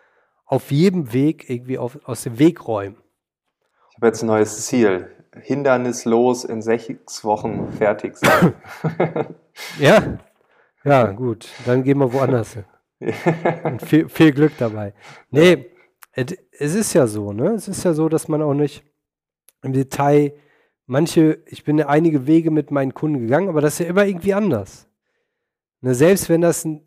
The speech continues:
Speaker 1: ähnliches Coaching-Business ist, ist der Mensch, der vor mir sitzt, ja ein anderer. Der hat da unterschiedliche Ziele, der hat ja unterschiedliche Werte, der will ja auf unterschiedliche Art und Weise da vorgehen. Wenn ich dir jetzt so eine, ja,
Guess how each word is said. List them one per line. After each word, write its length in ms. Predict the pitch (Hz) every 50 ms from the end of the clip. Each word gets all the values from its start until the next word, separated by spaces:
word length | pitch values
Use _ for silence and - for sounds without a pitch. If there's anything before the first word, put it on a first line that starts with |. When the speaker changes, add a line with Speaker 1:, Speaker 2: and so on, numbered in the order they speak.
| _ -
Speaker 1:
ähnliches 520 | 160 165 175 196 185 - - 160 - -
Coaching-Business 720 | - - 202 240 233 - 208 160 135 135 131 131 127 127
ist, 360 | 143 160 170 175 170 - -
ist 180 | 156 135 - -
der 80 | 147 127
Mensch, 320 | 139 190 262 285 269 -
der 140 | - 196 156
vor 180 | - - 143
mir 100 | 135 123
sitzt, 320 | 113 110 120 113 - - -
ja 80 | 120
ein 60 | 110 120
anderer. 480 | 117 113 117 110 107 104 107 107 - _ _ _ _ _ _ _ _ _ _ _ _ -
Der 80 | 123 123
hat 100 | 120 175
da 40 | 175
unterschiedliche 640 | 180 185 180 190 170 - - 180 151 - - 170 170
Ziele, 600 | - - - 208 214 214 185 147 120 110 110 147
der 200 | 139 127 127 131
hat 140 | 139 143 - 156
ja 80 | 151
unterschiedliche 880 | 147 156 165 160 - 175 - - 175 165 156 151 143 - - 160 139 131
Werte, 440 | 165 185 196 190 180 - 131 113 107
der 280 | 113 113 113 110 110 127
will 100 | 147 151
ja 100 | 156 147
auf 200 | 147 143 - 180
unterschiedliche 520 | 170 160 160 - - 170 147 - - -
Art 140 | - 156 143 147
und 100 | 139 151
Weise 420 | 151 160 165 151 156 165 156 156 _ _ _ _ _ _ _ _ _ _ _ _ _ _
da 80 | - 143
vorgehen. 480 | - - 190 196 190 156 123 113 107 107
Wenn 100 | 131 139
ich 140 | 147 - -
dir 160 | - 170 170
jetzt 320 | 170 170 - - - - - _
so 140 | _ 127 143
eine, 280 | 156 151 151 151 151 151 - _ _ _ _ _ _ _ _ _ _ _ _ _ _ _ _ _ _ _ _ _ _ _ _ _ _ _ _ _ _ _ _ _ -
ja, 200 | 120 135 139